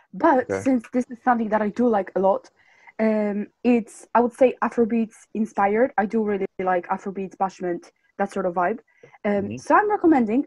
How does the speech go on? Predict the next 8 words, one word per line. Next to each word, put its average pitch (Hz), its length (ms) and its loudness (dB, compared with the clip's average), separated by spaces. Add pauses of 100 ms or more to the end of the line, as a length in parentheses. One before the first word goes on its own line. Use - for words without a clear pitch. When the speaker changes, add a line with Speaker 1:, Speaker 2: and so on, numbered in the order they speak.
Speaker 1:
Likes 240 380 2
by 214 240 -2 (100)
Chronixx. - 540 -6 (240)
I 214 80 2
know 254 140 4
that 240 160 0
Salman 214 400 -2
probably 202 580 -6